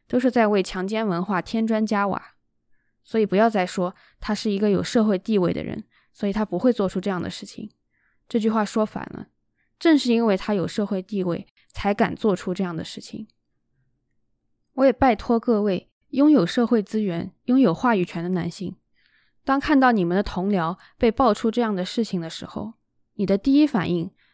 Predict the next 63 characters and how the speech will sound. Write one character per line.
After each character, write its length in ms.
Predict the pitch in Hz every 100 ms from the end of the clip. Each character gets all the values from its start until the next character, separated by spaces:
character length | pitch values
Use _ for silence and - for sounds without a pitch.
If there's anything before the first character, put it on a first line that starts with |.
| _ -
不 100 | 269
该 160 | 262
是 140 | 269 226
仙 200 | - 220
人 160 | 165
跳， 380 | 165 180 185 _ _ _ _ _ -
不 80 |
该 180 | 294 294
是 200 | 294 302
有 180 | 226 156
人 200 | 151 156
在 240 | 185 196 -
恶 120 | 254
意 180 | 208 190
构 200 | - 185
陷、 320 | - 180 208 - _
在 160 | - 214
带 200 | 220 190
节 160 | 165
奏。 280 | - 190 - _ _ _ _ _ _ _ _ _ _ _
没 160 | 214
有 140 | 269 330
女 180 | 285 175
生 260 | - 196
会 200 | 208 220
以 80 | 180
如 240 | 165 175
此 180 | 254 226
惨 240 | 220 185 156
烈 120 | 175
的 80 | 175
方 200 | 175 190
式 220 | - 160
去 160 | -
吸 200 | 180 -
引 140 | 185 175
眼 160 | 165
球。 360 | - - - - _ _ _ _ _ _ _ _
我 100 | 185
求 180 | - 202
求 140 | 247
你 100 | 240
们 160 | 180 175
高 200 | 220 233
抬 200 | - 165
贵 160 | 196
手， 280 | 175 - 208 _ _ _ _
帮 160 | 226
自 160 | 233 240
己 80 | 185
的 80 | 185
好 220 | - -
兄 180 | 202 208
弟 140 | 202
发 220 | 208 214
言 120 | 175
之 140 | 175 185
前 160 | -
好 160 | 170 170
好 140 | 180
想 180 | 202 196
一 100 | -
想， 220 | 190 202